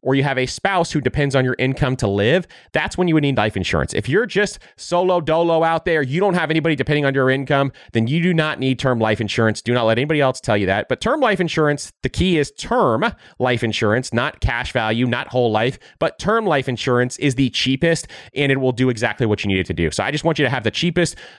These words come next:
form of life insurance you possibly can that will take care of your dependents if anything were to ever happen to you. Then lastly, two other things that you can do for your family, if you have a family, is make sure you set up savings and college funds, things like your five twenty-nine, for example,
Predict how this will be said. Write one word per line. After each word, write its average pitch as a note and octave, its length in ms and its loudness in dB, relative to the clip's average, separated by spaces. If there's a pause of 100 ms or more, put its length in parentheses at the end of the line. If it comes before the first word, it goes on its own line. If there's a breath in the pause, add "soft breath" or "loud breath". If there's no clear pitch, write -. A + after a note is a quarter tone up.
(100)
form D#3 200 0
of B2+ 60 2
life C3 160 0
insurance C3+ 300 -2
you A2+ 60 -4
possibly C3 300 -2
can C#4+ 360 0 (220 loud breath)
that F#3+ 200 0
will F3 300 2
take F#3 320 -6
care E3 300 0
of C#3+ 180 2
your C#3 80 2
dependents A#2+ 460 0
if A#2 100 0
anything G#2+ 300 0
were G#2 100 2
to G2 140 2
ever F2+ 200 0
happen D#2+ 360 -4
to - 100 -12
you. - 160 -6 (160)
Then F3 140 0
lastly, F#3 360 0
two G#3 180 -2
other G3 120 2
things E3 240 -2
that - 140 -6
you D3 40 0
can C#3+ 120 -2
do C#3+ 180 2
for D#3+ 220 0
your C#3 120 2
family, C3 420 2
if B2+ 120 0
you C3 60 4
have B2 240 0
a B2 40 -2
family, A#2+ 480 0 (240 loud breath)
is B2+ 220 -2
make D3 160 0
sure D#3 140 0
you C3+ 100 2
set C#3+ 220 0
up C3+ 100 -4
savings C3 500 0
and A2 120 -2
college C3+ 340 -2
funds, B2+ 240 0
things A#2+ 160 -2
like G#2 120 -2
your - 80 -12
five A2 200 -2
twenty-nine, B2 400 0
for D#3 140 0
example, C#3+ 500 0